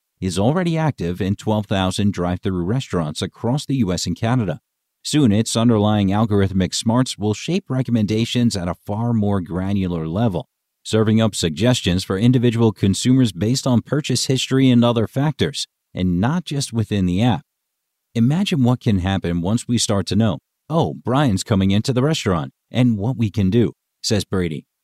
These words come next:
"We're quite optimistic that the benefits we're seeing now will only continue to accelerate."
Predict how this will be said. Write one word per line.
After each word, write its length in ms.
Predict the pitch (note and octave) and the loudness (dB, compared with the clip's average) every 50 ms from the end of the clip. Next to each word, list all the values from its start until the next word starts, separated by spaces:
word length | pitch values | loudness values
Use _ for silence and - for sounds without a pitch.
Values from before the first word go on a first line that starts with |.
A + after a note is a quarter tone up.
| _ _ - | _ _ -6
"We're 140 | G#2 C3+ - | -4 -4 -4
quite 260 | _ - E3 G3 G#3 | _ -4 -2 0 0
optimistic 640 | G3 F#3+ - D#3+ C#3 C#3 G3 E3+ - G2 E2+ C#2+ - | 0 0 0 -2 0 0 0 0 -2 -2 -4 -4 -2
that 240 | F#2 F#2+ G2+ - | -2 -2 -2 -2
the 80 | - G2 | -2 -2
benefits 420 | F2+ A#2+ C3 B2+ - A#2+ G2+ - | 0 2 2 2 2 0 -2 -2
we're 160 | - A2+ A#2 A#2 | 0 0 0 0
seeing 320 | - - A#2 A2+ G#2+ F#2+ | 2 2 4 4 4 4
now 220 | F2 F#2 G2+ A#2 | 4 2 0 0
will 180 | C3+ B2+ G2+ F#2+ | 0 0 0 0
only 220 | G2+ C3 E3+ F#3 | -2 -2 -2 -4
continue 500 | - - B2 A#2+ - - D#3 D#3 A#2 F#2 D#2+ | -2 0 0 0 0 0 0 0 0 0 0
to 140 | - G2 F2 | -2 -4 -4
accelerate." 540 | D#2 - - B2 C3 C3 G#2+ E2+ D2 C2+ | -2 -2 0 2 2 2 2 0 -2 -4